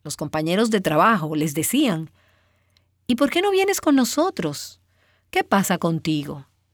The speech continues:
¿Crees que eres más santa que nosotros?", o algo así. Ellos estaban tentando a estos creyentes.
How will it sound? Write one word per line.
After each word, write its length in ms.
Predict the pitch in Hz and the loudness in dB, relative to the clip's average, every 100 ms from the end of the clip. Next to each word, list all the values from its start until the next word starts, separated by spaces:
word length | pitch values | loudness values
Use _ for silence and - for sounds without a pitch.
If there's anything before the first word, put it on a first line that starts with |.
| _ | _
¿Crees 280 | - 233 247 | 2 2 4
que 80 | 226 | 2
eres 160 | 220 | 2
más 180 | 214 196 | 4 2
santa 400 | - 165 185 277 | 2 2 2 2
que 100 | 262 | 2
nosotros?", 640 | 226 190 180 233 294 302 247 | 2 2 2 0 0 -2 0
o 160 | 151 | 0
algo 200 | 233 269 | 0 0
así. 360 | 269 - 139 - _ _ _ _ _ _ _ _ _ _ _ | 0 -2 -10 -12 _ _ _ _ _ _ _ _ _ _ _
Ellos 320 | 208 294 349 | 2 2 2
estaban 720 | 311 - 196 175 160 156 170 185 _ | -2 -2 0 2 0 -2 -6 -12 _
tentando 680 | 185 180 180 208 214 233 156 | 2 4 4 2 2 2 0
a 60 | |
estos 320 | 147 - 156 - | -4 -4 -8 -6
creyentes. 840 | 156 143 147 139 139 131 - - | -6 -4 -4 -6 -10 -14 -16 -18